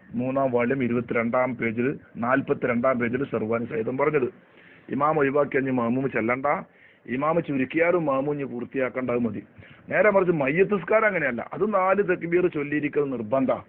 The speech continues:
ഇമാമ് ചുരുക്കിയാലും ഇമാം ഒഴിച്ചാലും അത് നമുക്ക് ശരിയായിട്ടില്ല, മഅ്മൂം നാലെണ്ണം തന്നെ ചൊല്ലണം, അത് മയ്യത്ത് നിസ്കാരത്തിൽ ഫർളാണ്. ഇവിടെ അങ്ങനെയല്ല.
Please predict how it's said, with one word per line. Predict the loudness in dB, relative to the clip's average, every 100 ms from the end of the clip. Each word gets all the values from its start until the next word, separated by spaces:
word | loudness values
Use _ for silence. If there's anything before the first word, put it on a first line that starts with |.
| -20 _ -20 -20 -6 -4
ഇമാമ് | 0 0 2
ചുരുക്കിയാലും | 0 -2 0 0 2 2 0
ഇമാം | 2 2
ഒഴിച്ചാലും | 2 2 0 2 2
അത് | 2
നമുക്ക് | 0 0 0
ശരിയായിട്ടില്ല, | 2 2 0 0 0 0
മഅ്മൂം | 0 0 0 0
നാലെണ്ണം | 0 0 0
തന്നെ | 0 0 0 2
ചൊല്ലണം, | 2 4 2 -2 -14 -20 -18 -4
അത് | 0 2
മയ്യത്ത് | 2 0 -2
നിസ്കാരത്തിൽ | 0 0 0 -4 -2
ഫർളാണ്. | -2 2 2 0 -4 -10 -20 -16 -4 0
ഇവിടെ | 2 2 0
അങ്ങനെയല്ല. | -2 -2 -2 -2 0